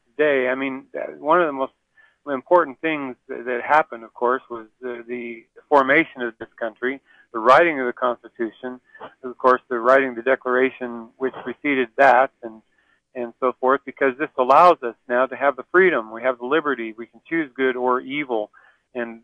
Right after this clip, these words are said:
and thereby prove our, our valiance by choosing what is right. And yet this liberty is the very same liberty that the adversary wanted to quash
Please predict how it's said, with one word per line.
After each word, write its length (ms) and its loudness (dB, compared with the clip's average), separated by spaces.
and 180 -10
thereby 400 -2
prove 360 -4
our, 400 -4
our 200 -6
valiance 400 0
by 220 -6
choosing 460 -6
what 200 2
is 160 -6
right. 320 4
And 260 -4
yet 380 4
this 240 2
liberty 640 2
is 120 -6
the 160 -6
very 320 4
same 320 0
liberty 460 -2
that 240 -4
the 80 -2
adversary 560 -2
wanted 540 -2
to 60 -4
quash 520 6